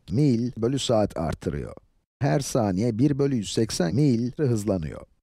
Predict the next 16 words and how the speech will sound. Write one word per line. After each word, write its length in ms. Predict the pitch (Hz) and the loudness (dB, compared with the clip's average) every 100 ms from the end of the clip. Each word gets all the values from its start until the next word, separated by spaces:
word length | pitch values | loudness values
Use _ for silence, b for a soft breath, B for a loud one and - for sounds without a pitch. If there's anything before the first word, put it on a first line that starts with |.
| _ _ _ _ _ | _ _ _ _ _
Sanırım 460 | - - 104 117 107 | -8 -4 -2 -2 -2
bu 40 | |
şekilde 340 | - 101 101 87 | -2 -2 0 0
yazınca, 600 | 107 110 90 98 107 98 | 0 0 0 0 0 0
böyle 240 | 127 117 | 0 2
anlatınca 680 | 95 85 - 80 85 123 - - | 0 -2 -2 -4 0 0 -2 -2
daha 240 | 123 110 95 | 0 0 0
iyi 160 | 87 | 0
anladınız. 640 | 80 71 67 50 - - - _ _ _ _ - | 0 -4 -8 -12 -10 -10 -12 _ _ _ _ -10
Aynı 220 | 143 147 | -4 -2
şeyi 220 | 139 139 123 | 0 0 2
gözümüzde 500 | 117 120 117 120 135 | 0 0 -2 -2 -2
şu 100 | - | 0
şekilde 380 | - - 113 | -2 0 0
de 100 | 107 | 0
canlandırabiliriz. 1000 | 92 92 85 80 78 76 55 69 127 - | 0 0 0 -2 -2 -6 -6 -4 -4 -4